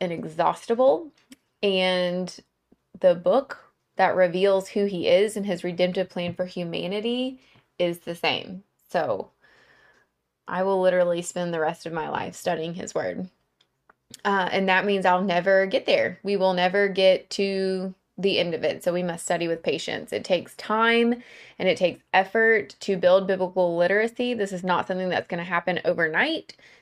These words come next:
This is not something that's going to happen upon one reading of the Bible. Um, and so we have to stay patient and let the learning process take its course.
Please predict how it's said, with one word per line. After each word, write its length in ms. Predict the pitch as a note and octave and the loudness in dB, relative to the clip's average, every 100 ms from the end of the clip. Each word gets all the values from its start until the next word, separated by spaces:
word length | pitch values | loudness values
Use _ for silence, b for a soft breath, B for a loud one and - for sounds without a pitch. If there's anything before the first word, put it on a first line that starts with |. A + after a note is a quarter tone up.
| - | -4
This 120 | G#3 | -2
is 100 | F3+ | 2
not 220 | F#3 - | 2 2
something 240 | G3 F#3 | 0 -2
that's 220 | F3+ - - | -2 -4 -4
going 240 | F3+ F3 | -4 -4
to 40 | |
happen 420 | F3 F3 F3+ F#3 F3 | -2 -2 2 2 2
upon 420 | F3 F3 F3 D#3+ | -2 -2 0 2
one 220 | F#3+ A3 | 2 2
reading 460 | G#3 A3+ B3 B3 B3+ | 0 0 0 0 2
of 220 | B3 A3+ | 0 0
the 80 | A#3+ | 0
Bible. 540 | B3 B3+ C4 C4+ C4+ B B B B - | 2 4 4 4 0 B B B B -4
Um, 680 | G3 F3+ - - G3 G3+ G#3 _ _ _ | -2 -2 -4 -10 -12 -12 -18 _ _ _
and 100 | G3+ | -4
so 80 | G3+ | 0
we 100 | G3+ | 2
have 120 | G#3 G#3+ | 2 0
to 80 | |
stay 180 | A#3 A#3+ | -2 -2
patient 380 | B3 F#4+ A3+ F#3+ | -2 -4 -2 -2
and 100 | F#3+ | 0
let 120 | F#3+ | 0
the 80 | G3 | 0
learning 300 | F#3+ G3 G3+ | -2 -2 -4
process 360 | G3+ F#3+ - F#3+ | -4 -4 -4 -4
take 200 | F#3+ F#3 | -4 -4
its 180 | - | -6
course. 440 | - A3 G3+ - | -6 -8 -8 -14